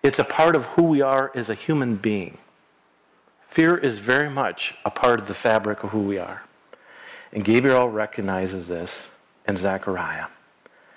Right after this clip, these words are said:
And then he offers these words from the Lord, "Your prayer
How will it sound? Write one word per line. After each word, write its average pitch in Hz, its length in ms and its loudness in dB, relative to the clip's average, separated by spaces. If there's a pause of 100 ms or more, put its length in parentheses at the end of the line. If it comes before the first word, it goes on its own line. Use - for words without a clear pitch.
(380)
And 120 100 2
then 165 120 6
he 226 100 4
offers 143 460 0
these 147 220 0
words 127 280 -2
from 120 160 -4
the 110 100 2
Lord, 104 320 -2 (280)
"Your 123 220 4
prayer 101 840 0